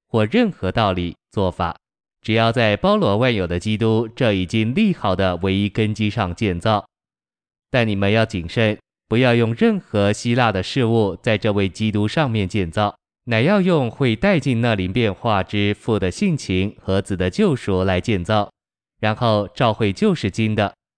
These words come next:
并且满了银和宝石。”信息选读：为要在我们里面建造一个家，基督必须得着材料。一面，这材料是基督自己做元素；另一面，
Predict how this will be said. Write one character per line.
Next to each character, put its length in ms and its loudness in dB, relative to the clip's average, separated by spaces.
并 180 0
且 340 -2
满 180 -2
了 200 0
银 280 -2
和 240 -4
宝 200 -2
石。” 380 -4
信 200 -2
息 140 -2
选 260 -2
读： 300 -2
为 160 0
要 200 2
在 220 -2
我 140 0
们 180 0
里 140 -2
面 300 -2
建 220 -2
造 220 -2
一 60 -2
个 140 -4
家， 320 -2
基 160 -2
督 240 2
必 140 -2
须 180 -2
得 260 0
着 220 -2
材 200 -8
料。 240 0
一 120 -2
面， 380 0
这 140 0
材 180 -2
料 240 2
是 180 -4
基 200 -2
督 180 0
自 200 -2
己 240 -2
做 220 0
元 220 -2
素； 260 -2
另 180 0
一 40 -2
面， 320 -2